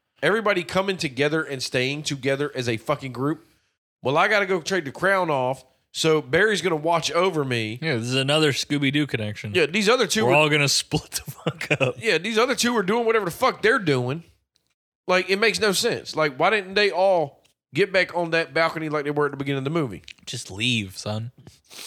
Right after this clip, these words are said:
Speaker 1: Yeah. Fuck handing the crown over.
Speaker 2: Like, why didn't he just solve this mystery? Just leave.
Speaker 1: Yeah.
Speaker 2: Fuck it.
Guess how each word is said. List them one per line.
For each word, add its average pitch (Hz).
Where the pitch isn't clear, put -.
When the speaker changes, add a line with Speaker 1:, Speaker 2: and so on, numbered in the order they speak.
Speaker 1:
Yeah. 185
Fuck -
handing 226
the 190
crown 208
over. 160
Speaker 2:
Like, 156
why 196
didn't 240
he 226
just 185
solve 175
this 143
mystery? 151
Just 151
leave. 135
Speaker 1:
Yeah. 190
Speaker 2:
Fuck 156
it. -